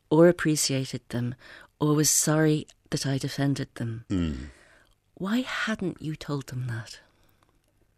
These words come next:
Speaker 2: Because I'm human. You know, simple as that. It, like, f-, first of all,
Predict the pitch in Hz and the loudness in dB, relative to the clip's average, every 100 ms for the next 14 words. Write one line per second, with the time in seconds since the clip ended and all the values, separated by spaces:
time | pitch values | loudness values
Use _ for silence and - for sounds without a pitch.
0 | _ _ _ 110 - 117 101 104 95 110 | _ _ _ -10 -2 -2 0 0 0 0
1 | 82 57 - _ _ _ - _ _ _ | -2 -8 -18 _ _ _ -20 _ _ _
2 | _ _ _ _ _ _ - 95 101 82 | _ _ _ _ _ _ -6 -4 -2 -6
3 | - _ _ _ - - 90 - 69 73 | -10 _ _ _ -14 -8 -8 -6 -8 -4
4 | 78 58 _ _ _ _ - _ _ _ | -6 -8 _ _ _ _ -20 _ _ _
5 | _ _ _ _ _ - - 104 107 - | _ _ _ _ _ -20 -8 -8 -6 -2
6 | 113 - _ _ - - _ _ _ _ | -2 -4 _ _ -20 -20 _ _ _ _
7 | _ _ _ _ _ - - - - 180 | _ _ _ _ _ -14 -14 -10 2 4
8 | 190 - 135 135 101 | 4 2 2 4 2